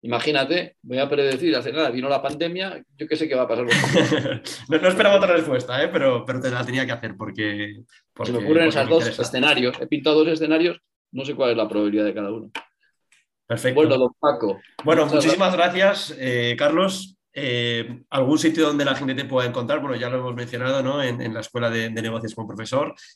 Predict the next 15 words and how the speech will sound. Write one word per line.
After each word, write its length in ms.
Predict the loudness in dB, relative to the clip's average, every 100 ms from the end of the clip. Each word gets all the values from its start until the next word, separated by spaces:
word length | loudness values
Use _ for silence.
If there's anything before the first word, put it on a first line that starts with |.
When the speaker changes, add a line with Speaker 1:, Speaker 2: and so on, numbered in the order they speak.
| _
Speaker 2:
Eh, 580 | -6 -4 -2 -2 -2 -4
no 460 | -6 -8 -10 -8 -4
sé 100 | -4
si 120 | -4
quieres 240 | -4 -4
mencionar 320 | -6 -6 -2 -2
algún 160 | -4
sitio 240 | -8 -8 -6
de 360 | -6 -6 -10 -16 -12
web, 400 | -2 2 2 0
redes, 460 | -6 -4 -6 -8
físico, 500 | -10 -10 -8 -6 -6
no 80 | -6
sé. 200 | -10 -6
Speaker 1:
Eh, 440 | 4 6 6 2